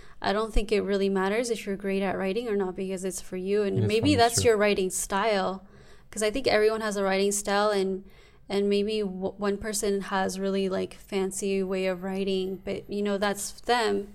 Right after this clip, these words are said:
Speaker 2: Mm.
Speaker 1: And maybe someone is more basic or, you know, more simple and use more words that are more simple, and there's nothing wrong with that, because, you know, it's for you, and,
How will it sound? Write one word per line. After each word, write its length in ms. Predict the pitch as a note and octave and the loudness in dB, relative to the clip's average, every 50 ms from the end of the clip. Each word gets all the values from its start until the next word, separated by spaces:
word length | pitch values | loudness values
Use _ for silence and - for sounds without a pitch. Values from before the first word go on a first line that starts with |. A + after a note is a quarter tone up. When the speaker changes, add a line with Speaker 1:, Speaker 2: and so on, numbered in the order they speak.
| - - - - - | -16 -18 -18 -8 -2
Speaker 2:
Mm. 160 | A#2+ A2 G#2+ G#2 - | 0 0 0 0 -2
Speaker 1:
And 120 | G#3+ G#3+ G#3+ | -2 -2 0
maybe 260 | G#3+ G#3+ G3+ A3 A3 | 0 0 0 -2 -2
someone 340 | G#3 - A#3 G#3+ G#3+ G#3+ G#3 | 0 0 2 2 2 2 2
is 160 | G3+ G3+ G#3 | 2 0 0
more 220 | A3 G#3 G3+ G3+ F#3+ | 0 0 0 0 0
basic 680 | G3+ G3+ G3 G3+ G#3 G#3 - - G#3 G3 F#3+ G3 - | 2 2 2 2 2 -2 -2 -2 -2 -2 -2 -4 -6
or, 220 | G3+ G3 G3 G3 F#3+ | -4 -2 -2 -2 -2
you 180 | G3 G#3 A3 | -2 -2 0
know, 140 | A3+ A#3 A#3+ | 0 0 0
more 180 | A#3+ B3 A#3+ B3 | 0 0 0 0
simple 460 | A#3+ - - A#3+ A#3+ A#3+ A#3 G#3+ G#3 G#3 | 0 2 2 0 2 2 2 4 4 4
and 360 | G3+ G3 G3 G3 F#3+ F#3 F#3+ | 4 4 2 0 0 -2 -2
use 320 | G3 G3 G3 F#3+ F#3+ - G3+ | -2 -2 -2 -2 -4 -4 -4
more 340 | G3 G3 F#3+ F#3+ F#3+ F#3+ F3+ | -2 0 0 0 0 0 0
words 240 | F#3+ G3 G3+ G3 G3+ | 0 -2 -2 -2 -4
that 80 | G3 F#3+ | -4 -4
are 80 | F#3 F#3 | -2 -2
more 180 | G3 F#3+ F#3 F#3 | -2 -2 -2 -4
simple, 360 | - - G#3 G#3 G#3 G3+ F#3+ | -4 -4 -4 -4 -4 -4 -4
and 220 | F#3+ G3 G3 F#3+ F#3+ - - - | -4 -4 -6 -8 -10 -14 -8 -4
there's 180 | G#3 G3+ G3+ | -4 -4 -2
nothing 320 | G#3 A3 G3+ A3 G#3 G3 G3 | -4 -6 -4 -4 -2 0 0
wrong 180 | G3 G3 F#3+ G3 | 0 0 0 0
with 140 | F#3+ F#3 - | -2 -4 -2
that, 340 | G#3+ G3+ F#3+ F#3 F#3 F#3+ - - - - - - - - - - - - - | 0 0 0 -2 -4 -10 -16 -20 -20 -20 -20 -20 -20 -20 -20 -20 -20 -14 -10
because, 440 | G#3 G3+ G3+ G#3 G3+ G3 G3 F#3 G3 | -10 -6 -4 0 0 0 0 -2 -2
you 100 | G3+ G3+ | -2 0
know, 180 | G3+ G3+ G3+ G3+ | 2 2 2 2
it's 200 | F#3+ F#3+ F#3+ - | 0 -2 -4 -8
for 180 | - - G3 F#3+ | -8 -6 -6 -4
you, 320 | F#3+ G3+ G#3+ G#3 G3 F#3 | -2 0 2 2 2 0
and, 380 | F#3 F#3 F#3+ F#3+ F#3+ G3 - | 0 -2 -2 -4 -6 -6 -8